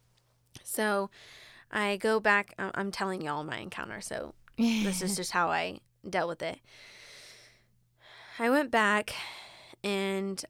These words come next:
Speaker 1: I laid down on the floor with the four-year-old girl, and it was just us two laying down on the floor. And I just held her hand. I knew she didn't want to be fully touched because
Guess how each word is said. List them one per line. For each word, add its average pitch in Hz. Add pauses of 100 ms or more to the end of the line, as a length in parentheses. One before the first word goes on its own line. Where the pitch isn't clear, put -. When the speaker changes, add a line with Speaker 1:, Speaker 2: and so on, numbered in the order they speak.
Speaker 1:
I 190
laid 190
down 185
on 180
the 185
floor 180 (100)
with 185
the 190
four-year-old 180
girl, 196 (800)
and 180
it 175
was 170
just 180
us 185
two 175
laying 170
down 160
on 160
the 175
floor. 165 (1500)
And 185
I 175
just 175
held 185
her 202
hand. 180
I 185
knew 196
she 208
didn't 226
want 208
to 202
be 196
fully 185
touched -
because -